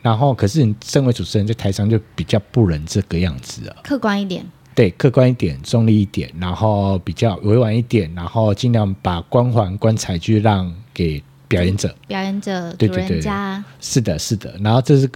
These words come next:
Speaker 1: 这个也是主持人要去处理的。那怎么样去察言观色？怎么样去熟悉活动现场？怎么样去跟，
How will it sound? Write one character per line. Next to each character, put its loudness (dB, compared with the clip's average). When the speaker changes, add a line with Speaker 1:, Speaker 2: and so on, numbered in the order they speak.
Speaker 1:
这 2
个 4
也 4
是 0
主 -8
持 0
人 2
要 0
去 0
处 -4
理 0
的。 -10
那 2
怎 -2
么 2
样 4
去 2
察 -2
言 0
观 4
色？ 4
怎 -2
么 0
样 4
去 2
熟 0
悉 2
活 -2
动 2
现 4
场？ 0
怎 -6
么 -2
样 4
去 -2
跟， 4